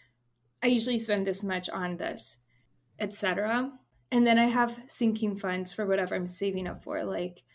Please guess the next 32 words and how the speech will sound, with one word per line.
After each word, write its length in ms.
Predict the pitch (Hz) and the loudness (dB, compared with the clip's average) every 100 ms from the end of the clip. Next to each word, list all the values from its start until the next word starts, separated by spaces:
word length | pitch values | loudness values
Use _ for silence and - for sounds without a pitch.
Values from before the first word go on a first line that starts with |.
| _ _ _ _ - | _ _ _ _ -4
um, 540 | 196 185 190 208 220 - _ _ - | -2 -2 -4 -10 -12 -18 _ _ -10
a 40 | |
vacation, 880 | 220 233 294 285 294 277 269 262 - - | -6 -2 0 0 2 2 2 0 -6 -4
Christmas 340 | 240 233 226 | 0 2 0
presents. 720 | - 226 226 220 220 214 - _ _ _ _ _ _ - | 2 2 4 2 0 -4 -10 _ _ _ _ _ _ -4
Um, 500 | 233 214 208 98 - - - | 0 2 0 -2 -8 -12 0
I 40 | |
have 100 | 240 | 2
a 40 | |
sinking 380 | 233 240 220 226 | 4 4 4 4
fund 300 | 226 220 214 | 4 2 2
for 360 | - 220 208 190 | 0 2 4 2
getting 320 | 196 185 180 | 0 -2 -4
haircuts, 800 | 180 214 214 226 214 208 214 - | -2 -2 0 0 2 0 -2 -2
like, 240 | 202 185 - - | -2 -2 -6 -12
three 640 | 220 214 208 208 214 - | -2 0 2 2 -2 -6
times 300 | - 208 196 | -6 -4 -4
a 60 | 214 | -2
year, 460 | 208 208 208 214 - _ - _ _ _ | 0 0 0 -2 -10 _ -20 _ _ _
um, 420 | 226 196 202 214 214 _ _ _ | -4 -4 -4 -8 -12 _ _ _
stuff 320 | - - 220 254 | -8 -2 0 0
like 200 | 240 233 | -2 -2
that. 460 | 185 190 226 - - _ _ - - | -2 -2 -2 -4 -6 _ _ -20 -20
So 240 | - 247 233 | -4 4 4
then 480 | 233 226 220 - - _ _ _ - | 6 4 2 -2 -14 _ _ _ -2
it's 200 | 247 247 | 2 4
like 140 | 247 240 | 6 8
I'm 220 | 240 220 | 8 6
budgeting 460 | 180 190 240 262 269 | 4 2 0 0 0
for 100 | 302 | 4
it, 300 | 320 311 - | 4 4 4
but 380 | 226 214 202 | 6 6 4